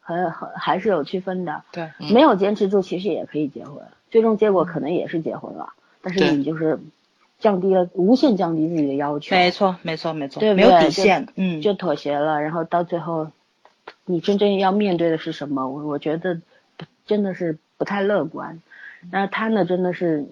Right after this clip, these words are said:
Speaker 1: 我觉得守得云开见月明，
Speaker 2: 对。
Speaker 1: 找到了一个对他真的挺好的男人，然后也是，
Speaker 2: 嗯。
Speaker 1: 也是比他，跟他年纪差不多吧，然后没结婚，一直是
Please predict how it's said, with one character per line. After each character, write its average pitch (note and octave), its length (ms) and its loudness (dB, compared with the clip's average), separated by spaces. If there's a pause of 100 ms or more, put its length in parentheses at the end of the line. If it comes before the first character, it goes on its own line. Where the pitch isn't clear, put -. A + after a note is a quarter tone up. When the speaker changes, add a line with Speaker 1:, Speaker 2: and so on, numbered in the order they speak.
Speaker 1:
我 E3 160 -4
觉 E3+ 100 2
得 G3 120 4
守 G#3 340 2
得 G3 260 6
云 G3 220 6
开 F#3+ 220 -2
见 F#3 340 2
月 E3+ 220 2
明， D3 260 -4 (260)
Speaker 2:
对。 F3 140 -10
Speaker 1:
找 D#3+ 140 0
到 F3+ 260 2
了 F3 140 6
一 D#3+ 140 4
个 E3 360 2
对 E3+ 180 -2
他 E3+ 200 -2
真 F3 200 -2
的 F3 80 0
挺 C#3 220 -8
好 C#3+ 220 -8
的 A#2+ 60 -12
男 G#2+ 220 -14
人， A2+ 120 -18 (120)
然 C3+ 80 -10
后 D#3+ 300 -2
也 D3 160 -2
是， E3 360 -2
Speaker 2:
嗯。 E3+ 40 -18 (480)
Speaker 1:
也 D3+ 140 -6
是 E3+ 100 -8
比 C#3+ 160 -2
他， D#3+ 240 -2
跟 F#3+ 160 -2
他 G3+ 80 -2
年 F3 180 0
纪 F3+ 100 -6
差 F#3 200 -6
不 D#3+ 80 -8
多 D3 200 -4
吧， A#2+ 220 -4
然 C#3 140 -8
后 E3 400 -6
没 E3 160 -2
结 E3 160 -4
婚， C3+ 340 -8
一 F3 80 -2
直 D#3+ 160 -6
是 D3+ 300 -4